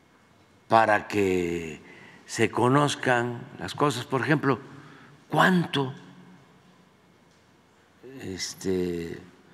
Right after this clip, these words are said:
cuestionaron sin fundamento, así, este,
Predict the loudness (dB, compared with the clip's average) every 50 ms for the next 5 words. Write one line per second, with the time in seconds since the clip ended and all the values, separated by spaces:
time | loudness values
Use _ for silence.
0 | -20 -20 _ _ _ _ _ _ _ _ _ _ _ _ _ _ -4 -4 -2 -2
1 | -2 0 0 2 2 2 2 2 2 0 -2 -4 -8 -12 -18 -16 -10 -4 -2 0
2 | 0 0 -2 -2 -2 0 0 0 2 2 2 2 0 0 -2 -4 -6 -6 -6 -12
3 | -20 -20 -20 -20 -20 -20 -20 -20 -20 -20 _ _ _ -20 _ _ _ -20 _ _
4 | _ _ _ _ _ _ _ _ _ _ _ _ _ _ _ _ _ _ _ -20
5 | _ _ _ _ _ _ _ _ _ _ _ _ _ -8 -4 -2 2 4 4 4
6 | 4 4 4 2 2 0 -2 -6 -10 -10 -10 -12